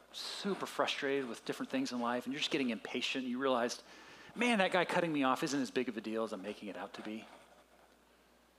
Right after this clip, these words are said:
Or maybe when you look at the different ways that you're treating people in your life and you realize, "Man, that's,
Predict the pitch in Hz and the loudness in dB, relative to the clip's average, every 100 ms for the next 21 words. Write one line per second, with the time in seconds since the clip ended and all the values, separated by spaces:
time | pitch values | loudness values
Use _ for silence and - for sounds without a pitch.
0 | _ _ - - - - 160 160 170 190 | _ _ -20 -20 -20 -6 2 4 4 4
1 | 190 170 151 147 170 - - 147 131 151 | 2 0 0 2 0 2 0 0 0 -2
2 | - 147 147 135 143 127 - 147 151 - | 0 2 2 2 -2 -2 0 0 -2 -4
3 | 151 160 147 147 143 143 143 147 139 127 | -6 -2 -2 0 2 2 2 -2 -4 0
4 | 135 123 - 147 139 151 - | 2 2 0 0 2 0 -4